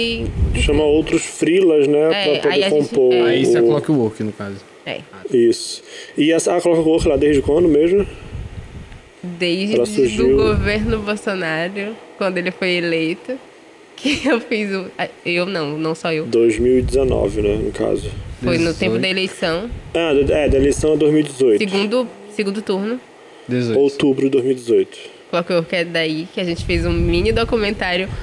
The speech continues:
Speaker 1: pedindo, até pelo amor de Deus, <laughs> pra pessoas não
Speaker 3: Não
Speaker 1: votarem no
Speaker 3: votarem.
Speaker 1: Bolsonaro. Que o
Speaker 2: Sim.
Speaker 1: nome é Porque Você Tem Medo. Tipo, a gente pegou pessoas que são minorias, mas que não são
Speaker 2: Aham.
Speaker 1: minorias,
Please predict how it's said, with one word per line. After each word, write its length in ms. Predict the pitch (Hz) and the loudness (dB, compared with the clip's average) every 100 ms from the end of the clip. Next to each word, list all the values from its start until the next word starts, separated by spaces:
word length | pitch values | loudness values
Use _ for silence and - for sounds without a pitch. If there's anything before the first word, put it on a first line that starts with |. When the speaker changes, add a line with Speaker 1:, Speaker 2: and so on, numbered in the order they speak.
| - - - | -10 -12 -4
Speaker 1:
pedindo, 460 | 233 202 214 208 - | -4 -2 0 0 -2
até 300 | 196 202 220 | -4 -2 -4
pelo 180 | 220 285 | 0 0
amor 220 | 285 277 | 2 2
de 140 | 254 233 | 0 -2
Deus, 260 | 202 220 - | -2 -2 0
<laughs> 40 | |
pra 140 | 262 254 - | 0 0 -2
pessoas 320 | 226 - 208 | -4 -2 -2
não 160 | 214 190 | -2 -2
Speaker 3:
Não 20 | |
Speaker 1:
votarem 480 | 180 233 240 202 247 240 | -2 -2 0 0 2 2
no 40 | |
Speaker 3:
votarem. 280 | 226 220 196 | 0 0 -2
Speaker 1:
Bolsonaro. 400 | 208 190 170 156 190 - - - | -2 -4 -6 -8 -10 -16 -20 -8
Que 80 | - | -2
o 60 | 254 | 2
Speaker 2:
Sim. 40 | |
Speaker 1:
nome 420 | 247 247 247 - - | 4 4 4 4 2
é 160 | 208 | 2
Porque 360 | - 208 185 208 | 0 -2 0 0
Você 240 | 214 240 | 0 -2
Tem 180 | 247 247 | -2 -2
Medo. 420 | 226 185 175 208 277 - | 0 -2 -2 -6 -10 -8
Tipo, 260 | 202 - 185 | -10 -4 -4
a 60 | |
gente 220 | 175 175 - | -2 -6 -4
pegou 240 | 190 180 | -4 -4
pessoas 400 | 190 190 180 170 | -4 -4 -4 -6
que 120 | - | -8
são 280 | - 180 160 - - - - - - - | -8 -6 -6 -10 -10 -6 -4 -2 -4 -6
minorias, 560 | 214 302 381 240 240 269 | -2 0 0 0 0 0
mas 160 | 233 233 | 0 -2
que 100 | 220 | -2
não 120 | 202 | -2
são 140 | - 131 | 0 0
Speaker 2:
Aham. 120 | 117 | 2
Speaker 1:
minorias, 360 | 123 123 180 | 2 2 0